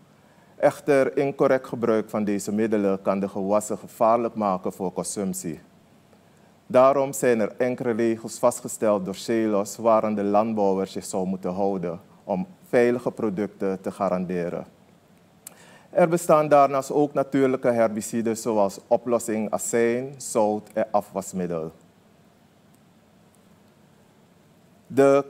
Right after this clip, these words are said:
kantonrechter heeft op achttien juni twintig vierentwintig Q W veroordeeld voor verkrachting,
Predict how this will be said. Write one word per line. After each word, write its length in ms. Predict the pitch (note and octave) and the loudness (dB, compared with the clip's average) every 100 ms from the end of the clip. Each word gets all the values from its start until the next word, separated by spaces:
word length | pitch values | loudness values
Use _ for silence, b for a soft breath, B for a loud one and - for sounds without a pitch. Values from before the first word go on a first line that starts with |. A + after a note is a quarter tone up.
| - | 2
kantonrechter 880 | D3+ D#3+ E3 D#3 C#3 C3 - C3 B2+ | 2 4 0 4 4 2 2 2 4
heeft 320 | B2+ A#2+ - | 2 0 -2
op 140 | G#2+ | 0
achttien 320 | - B2 - B2+ | 0 -2 -4 0
juni 320 | B2 A2+ G#2+ | 0 0 -2
twintig 340 | A#2+ G#2 G2+ | -2 -2 -6
vierentwintig 880 | - C3 B2 A#2+ A#2 G#2+ G2 G2 - | -4 0 0 0 -2 -2 0 -4 -6
Q 40 | - | -2
W 180 | A#2+ A2 G2+ G2 | 0 2 0 -2
veroordeeld 880 | G2+ - A#2 A#2 G2 G#2 G2+ G2+ | -6 -2 2 2 2 0 0 -2
voor 160 | - G2+ | -6 -8
verkrachting, 800 | - - G#2 G#2+ - A2 G#2 | -8 -4 0 0 -2 -6 -6